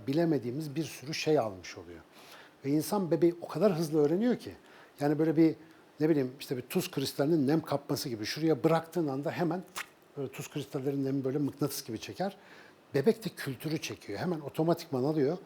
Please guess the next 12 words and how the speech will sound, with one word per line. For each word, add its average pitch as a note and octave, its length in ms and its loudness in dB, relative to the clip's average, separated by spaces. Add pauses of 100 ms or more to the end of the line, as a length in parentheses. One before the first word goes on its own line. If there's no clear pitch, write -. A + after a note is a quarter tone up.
(420)
Dolayısıyla G3+ 400 4
mesela D#3 380 2
bir F3 80 0
iki F3+ 220 -4
yaşında D3 380 -2
bir C#3+ 40 -8
çocuğun C#3 360 -4
yaptığı C#3+ 460 -2
davranış B2+ 500 -4 (260)
doğuştan A#2+ 400 -6
mı E3 140 -4
geliyor, E3 320 0